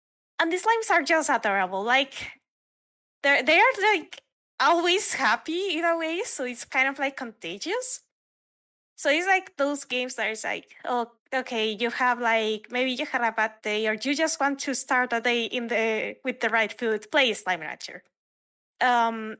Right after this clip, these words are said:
I really hope that the end of the story of Slime Rancher Two isn't as abrupt as, as in this game. Um,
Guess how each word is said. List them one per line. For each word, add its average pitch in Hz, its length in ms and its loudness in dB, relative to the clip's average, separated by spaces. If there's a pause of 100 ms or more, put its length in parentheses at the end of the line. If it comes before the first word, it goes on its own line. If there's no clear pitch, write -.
I 247 140 4
really 269 300 -2
hope 277 340 -4
that 240 260 -2
the 214 340 -10 (140)
end 240 140 -2
of 254 120 -8
the 247 100 -8
story 226 300 -4
of 240 140 -4
Slime 214 360 -6
Rancher 214 280 -6
Two 214 460 -6
isn't 226 280 -4
as 220 360 0
abrupt 208 500 0
as, 285 140 0 (220)
as 240 680 2
in 214 140 -6
this 214 200 -4
game. 349 180 -2 (2250)
Um, 202 720 0